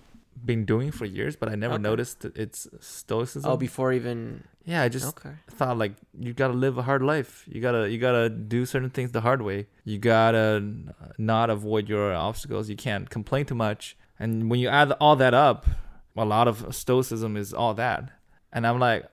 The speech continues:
Speaker 1: "Hey, that's, this philosophy applies to me because I have been doing it. It's the values that have been instilled in me by my parents, the generation before that." And I really, ad-, I, part of me identifies with that. I was
Speaker 2: Okay.
Speaker 1: like, "Okay,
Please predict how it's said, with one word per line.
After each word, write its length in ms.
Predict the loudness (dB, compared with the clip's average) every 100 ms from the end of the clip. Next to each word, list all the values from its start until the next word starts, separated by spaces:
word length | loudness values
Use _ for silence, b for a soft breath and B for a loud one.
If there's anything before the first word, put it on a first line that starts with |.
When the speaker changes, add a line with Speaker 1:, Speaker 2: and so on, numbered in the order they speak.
| -14
Speaker 1:
"Hey, 340 | -2 0 0
that's, 360 | 0 -2 -4 -8
this 260 | -8 -8 -6
philosophy 580 | -6 -2 -2 -4 -4 -4
applies 360 | -2 -6 -6
to 80 | -6
me 180 | -4 -2
because 320 | -2 -6 -6
I 80 | -6
have 240 | -4 -4 -4
been 180 | -6
doing 200 | -6 -8
it. 120 | -8 -10
It's 240 | -10 -12
the 140 | -12 -6
values 460 | -2 -2 -2 -4
that 60 | -6
have 100 | -8
been 220 | -10 -10 b -10
instilled 400 | -8 0 2 2
in 120 | 0
me 140 | -2 -4
by 140 | -4
my 100 | -6
parents, 420 | -2 0 2 -2
the 180 | -10 -14
generation 480 | -4 -2 -2 -4 -6
before 280 | -8 -2 0
that." 260 | 0 -2 -4
And 120 | 0
I 40 | 2
really, 280 | 4 4
ad-, 220 | 2 0 -10 _
I, 180 | -4 -4 _ -20 -20
part 160 | 0 0
of 60 |
me 120 | 2 0
identifies 500 | 2 0 -2 -6 -8
with 100 | -12
that. 220 | -14 -16 _ -6
I 40 |
was 100 | -2
Speaker 2:
Okay. 40 | -2
Speaker 1:
like, 140 | -2 -6
"Okay, 300 | -4 -4